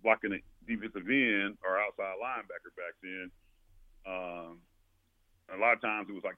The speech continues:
pitch plays where I gotta hook 'em. And so it's all about the first step,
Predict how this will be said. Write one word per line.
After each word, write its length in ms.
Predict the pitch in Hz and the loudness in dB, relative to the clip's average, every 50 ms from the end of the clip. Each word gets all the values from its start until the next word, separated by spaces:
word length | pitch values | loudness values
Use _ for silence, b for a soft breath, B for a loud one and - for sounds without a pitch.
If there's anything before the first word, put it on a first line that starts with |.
| _ - | _ -12
pitch 140 | 147 - - - | -12 -12 -12 -10
plays 560 | - 101 95 95 92 92 92 92 90 90 92 90 - _ _ _ _ _ _ _ - - - - | -4 -2 -2 0 0 -2 -2 -4 -4 -6 -8 -10 -12 _ _ _ _ _ _ _ -20 -20 -20 -10
where 140 | - 95 92 92 | -4 0 0 2
I 40 | |
gotta 220 | 95 104 98 92 90 | 4 2 2 2 0
hook 180 | - 120 120 - 90 | 0 -2 -2 -2 -4
'em. 120 | 92 95 - _ _ _ _ _ | -10 -10 -12 _ _ _ _ _
And 160 | 85 82 80 - | -14 -14 -8 -6
so 80 | 98 | -4
it's 100 | 92 90 | 2 4
all 100 | 107 107 | 4 6
about 160 | 101 101 95 - | 6 4 2 0
the 40 | - - | -4 -4
first 220 | - 117 104 - - | -4 -2 -2 -2 0
step, 260 | - 110 107 107 | 4 4 4 4